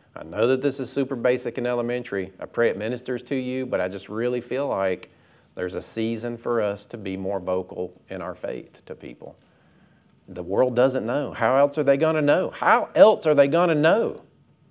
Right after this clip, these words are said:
if we don't tell them? Now, don't think, you know, don't get all in guilt and, "Well, I'm not doing enough."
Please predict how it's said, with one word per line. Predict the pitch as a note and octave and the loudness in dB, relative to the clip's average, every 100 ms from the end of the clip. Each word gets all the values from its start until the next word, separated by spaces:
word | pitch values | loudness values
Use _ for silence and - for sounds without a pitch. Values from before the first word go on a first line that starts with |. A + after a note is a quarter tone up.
| _ _ _ | _ _ _
if | A#2+ G#2+ | -8 0
we | B2 E3+ | 4 4
don't | F3 - | 4 0
tell | F#3 C#4 | -4 -4
them? | B3+ - - _ - _ _ _ _ _ _ _ _ | -4 -10 -16 _ -20 _ _ _ _ _ _ _ _
Now, | A#2 | -2
don't | A2 C3+ F#3 - | 4 6 6 6
think, | G#3 A#3 C3+ B2+ | 4 4 2 0
you | B2 | 2
know, | B2+ | 4
don't | C3 F#3+ G#3 D3 | 6 4 2 0
get | G#3+ C#4 | 0 4
all | C#4 B3 | 6 6
in | G#3 D#3+ - D3+ C3 | 4 -2 -2 0 4
guilt | D#3 F3+ F3 - | 8 8 6 2
and, | D3+ D3+ C3+ | 0 2 4
"Well, | C#3+ | 4
I'm | F3 | 4
not | F#3+ F#3 | 2 4
doing | E3+ G3+ G#3 | 8 8 8
enough." | G3+ G#3+ G#3 - | 4 6 4 0